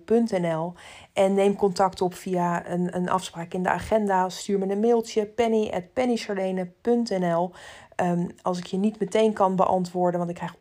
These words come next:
ontzettend veel mailtjes per dag binnen, maar stel me een vraag en ik ben altijd bereid jou daar nog even antwoord op te geven. Of ik maak er weer een mooie podcast over, want dit is ook een vraag die binnenkwam. Je mag natuurlijk ook altijd even de gratis training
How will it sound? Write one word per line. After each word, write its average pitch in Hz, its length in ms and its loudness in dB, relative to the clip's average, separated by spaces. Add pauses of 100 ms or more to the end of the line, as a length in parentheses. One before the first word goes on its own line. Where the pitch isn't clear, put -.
ontzettend 208 520 2
veel 185 160 -6
mailtjes 175 380 -4
per 170 120 -6
dag 160 220 -6
binnen, 180 360 0 (320)
maar 170 380 -2 (640)
stel 247 340 0
me 233 100 2
een 190 140 -2
vraag 175 540 -4
en 170 440 -4
ik 175 160 -6
ben 180 180 -4
altijd 180 320 -4
bereid 160 480 -6 (180)
jou 160 300 0
daar 156 140 -6
nog 156 180 -8
even - 260 -10
antwoord 170 480 0 (260)
op 160 140 -8
te 151 80 -8
geven. - 460 -6 (160)
Of 311 200 2
ik 277 100 -2
maak 220 260 2
er 214 80 -2
weer 196 100 0
een 185 80 -2
mooie 180 200 0
podcast 208 560 -4
over, 185 240 -4
want 180 120 -6
dit 196 120 -4
is 175 120 -6
ook 165 120 -4
een 175 80 -4
vraag 160 300 -4
die 170 120 -6
binnenkwam. 151 520 -8 (360)
Je 214 100 2
mag 226 160 6
natuurlijk 226 320 -2
ook 254 160 6
altijd 202 280 2
even 190 240 -2
de 180 60 -2
gratis 196 520 0
training 175 420 0